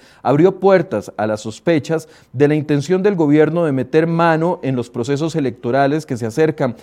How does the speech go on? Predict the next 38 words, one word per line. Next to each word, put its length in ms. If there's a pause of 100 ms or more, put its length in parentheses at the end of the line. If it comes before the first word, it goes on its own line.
(220)
y 60
alimentó 560
la 100
visión 380
de 80
algunos 340
sectores 520
sobre 280
rasgos 380
autoritarios 800 (240)
de 120
la 80
administración 920
de 140
Carlos 540 (320)
Alvarado. 640
Aunque 200
el 60
presidente 500
Alvarado 440
trató 280
de 100
bajarle 360
el 120
tono 260
a 40
la 120
recomendación 640
de 80
Salas, 420 (240)
lo 140
que 100
pasó 380
fue 240
algo 320
muy 340
grave, 380
concluyen 560